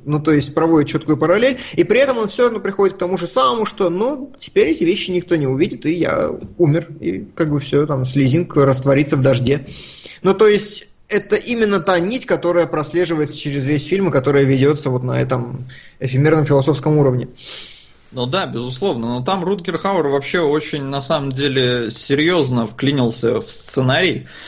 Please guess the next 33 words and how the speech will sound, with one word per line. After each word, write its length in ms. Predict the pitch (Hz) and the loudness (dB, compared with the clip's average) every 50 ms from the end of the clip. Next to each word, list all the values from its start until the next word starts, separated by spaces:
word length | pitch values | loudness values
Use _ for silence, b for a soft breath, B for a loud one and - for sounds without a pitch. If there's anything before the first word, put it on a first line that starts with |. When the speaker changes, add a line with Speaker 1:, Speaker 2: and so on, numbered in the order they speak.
| B B B B - | B B B B -6
Speaker 2:
а, 260 | 113 120 120 117 117 | -2 0 0 0 0
потому 340 | 104 - - 123 127 135 131 | -2 -4 -2 0 0 0 0
что, 680 | 127 - - - - 135 135 131 123 120 120 104 104 - | -2 -6 -10 0 2 4 4 4 4 2 0 -4 -8 -12
а, 600 | - 90 123 123 123 123 123 123 123 123 120 117 113 - - - - - - - - - - - - - - | -12 -10 -8 -6 -4 -4 -2 -2 0 -2 -2 -4 -6 -10 -16 -18 -18 -20 -20 -20 -20 -20 -20 -20 -20 -16 -8
на 200 | - 139 139 139 | -4 0 0 2
роль 240 | 143 180 214 208 160 | 4 4 4 2 2
Рутгера 420 | 147 170 190 170 151 147 139 131 127 | 0 -2 -4 -2 -2 -2 0 0 -2
Хауэра, 680 | 127 - 180 208 226 226 202 175 156 135 131 127 123 | -2 -2 -2 0 0 0 0 0 0 0 0 -2 -2
ри-, 200 | 120 139 156 117 - - - - | -4 -8 -12 -12 -14 -12 -10 -2
ой, 140 | 131 139 123 | 0 0 0
в 40 | 127 | 0
смысле, 320 | 131 135 127 123 127 127 | -2 -4 -4 -4 -2 -2
ну, 260 | 127 139 139 117 113 107 104 - | -2 0 0 -2 -4 -6 -4 -4
вот 160 | 120 113 123 | -4 -2 0
на 100 | 131 135 | 0 0
эту 160 | 139 139 135 | 2 2 2
роль 180 | 135 160 185 180 | 4 4 2 2
Рутгера 400 | 151 151 151 151 147 151 151 139 | 0 0 -2 0 0 0 0 0
Хауэра 540 | - 185 190 208 196 175 147 135 131 127 131 | 0 2 2 2 2 2 2 2 2 2 0
Ридли 220 | 151 156 160 160 | -2 -2 -2 -4
Скотт 280 | 147 - - 175 175 147 135 | -6 -4 -2 -2 -2 -2 -2
взял, 500 | 123 123 135 147 151 151 135 - - - | -2 2 2 4 4 4 2 2 -2 -6
не 240 | - 139 160 180 165 | -4 -2 0 0 0
зная 540 | 147 160 170 160 143 123 120 110 - - - - - - - - | 0 0 0 0 2 2 0 -2 -4 -8 -14 -20 -20 -20 -14 -4
Рутгера 360 | 135 135 123 117 120 117 117 | -4 -4 -2 0 -2 -2 -2
Хауэра. 500 | - - 123 120 117 113 113 - - - | 0 0 0 2 2 0 -2 -4 -8 -6
Он 200 | - 147 156 160 | -4 -4 -2 -2
просто 260 | 147 170 160 - - 165 | -2 -2 -4 0 0 0
увидел 340 | 156 151 170 160 151 139 131 | 0 0 0 0 0 0 0
три 180 | 131 - 156 143 | 0 -2 -2 -2
фильма 320 | - 226 220 226 208 156 131 | 0 0 0 2 2 0 0
с 120 | - - | -2 -2
ним 260 | 131 120 113 - - | -4 -4 -4 -4 -8